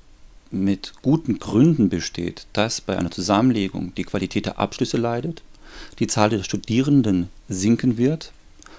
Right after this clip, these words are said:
und die Kosten für einen Abschluss steigen werden. Das steht auch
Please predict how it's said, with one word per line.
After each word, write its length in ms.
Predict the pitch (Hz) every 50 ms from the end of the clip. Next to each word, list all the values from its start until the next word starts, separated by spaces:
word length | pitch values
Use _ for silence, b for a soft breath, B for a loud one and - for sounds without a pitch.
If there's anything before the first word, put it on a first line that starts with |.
| B B
und 180 | B 131 110 101
die 60 | 104
Kosten 560 | 101 - - 113 120 135 - - - - 104
für 100 | - -
einen 120 | 92 92 -
Abschluss 420 | - 80 - - - - 92 -
steigen 500 | - - - - 71 78 82 80 80 78
werden. 300 | 80 80 82 82 80 - - -
Das 140 | - - -
steht 260 | - - 92 - -
auch 360 | - - 104 117 117 - -